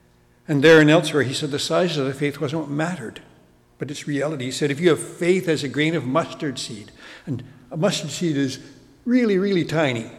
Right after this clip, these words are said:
you know. "If you have faith as a grain of mustard seed, you can say to this mulberry tree, 'Be pulled up by the roots and be planted in the sea,' and it will obey you." The smallest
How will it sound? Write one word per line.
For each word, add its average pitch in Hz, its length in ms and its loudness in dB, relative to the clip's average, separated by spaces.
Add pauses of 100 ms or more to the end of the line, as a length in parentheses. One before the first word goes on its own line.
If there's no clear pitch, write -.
(440)
you 139 80 -6
know. 147 280 -4 (1500)
"If 123 60 -16
you 160 80 4
have 170 160 2
faith 185 260 4
as 175 120 0
a 165 60 -4
grain 165 280 2
of 151 160 -2
mustard 165 400 -4
seed, 131 260 -8
you 156 80 -4
can 147 120 -2
say 170 200 2
to 170 80 0
this 160 160 -2
mulberry 156 520 4
tree, 120 460 -4 (360)
'Be 170 100 0
pulled 170 300 4
up 175 100 4
by 156 120 4
the 139 80 -2
roots 170 260 4
and 151 60 -2
be 135 100 2
planted 170 440 -2
in 151 100 -4
the 147 80 -4
sea,' 220 220 -2
and 165 100 4
it 165 100 0
will 180 120 2
obey 220 280 4
you." - 420 -8 (3500)
The 139 60 -18
smallest 151 720 -4